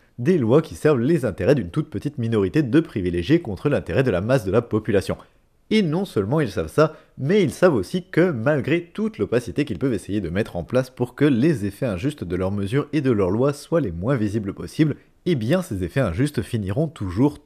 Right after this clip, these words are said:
tôt ou tard par apparaître au grand jour et par être analysés, c'est inévitable. Et donc, tout simplement, ils se protègent.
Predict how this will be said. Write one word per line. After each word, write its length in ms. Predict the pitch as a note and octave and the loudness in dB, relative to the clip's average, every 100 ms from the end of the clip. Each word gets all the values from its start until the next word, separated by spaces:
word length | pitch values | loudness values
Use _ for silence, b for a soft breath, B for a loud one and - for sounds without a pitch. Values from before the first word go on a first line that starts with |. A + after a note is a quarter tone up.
| - | -2
tôt 200 | G3+ F#3 | 0 0
ou 100 | G#2 | -4
tard 440 | F2+ A#2 B2 - _ | -2 2 2 2 _
par 260 | D#3+ D#3+ - | -4 -4 -2
apparaître 520 | E3+ G2+ E2+ C#3 - | -2 0 0 0 0
au 40 | F#2+ | -4
grand 240 | F2 E2+ | -2 -4
jour 200 | E2+ C#3+ | -2 -2
et 60 | G2+ | -2
par 200 | D#2 G#2 | 0 0
être 180 | B2+ - | 0 -4
analysés, 680 | G#2+ G2+ G#2+ D#2+ D#2 D3+ D#3+ _ | -4 -2 -4 -4 0 0 0 _
c'est 400 | - - D#3 - - | -20 0 2 2 -2
inévitable. 640 | A#2 A2+ A2 G#2+ E2+ E2+ _ _ _ _ _ _ - | -2 0 0 0 -2 -4 _ _ _ _ _ _ -2
Et 80 | C3 | 0
donc, 360 | G#2 C#3+ - _ _ - | 0 -2 -8 _ _ -12
tout 120 | G#3+ | -8
simplement, 640 | - G#2 - D#2+ A2 - - | -4 -4 -4 -4 -4 -6 -6
ils 220 | D3+ C#3+ | -2 -2
se 220 | - - | -4 0
protègent. 640 | D#3 D#3 G#2+ - F2 - | 0 0 -6 -2 -2 -2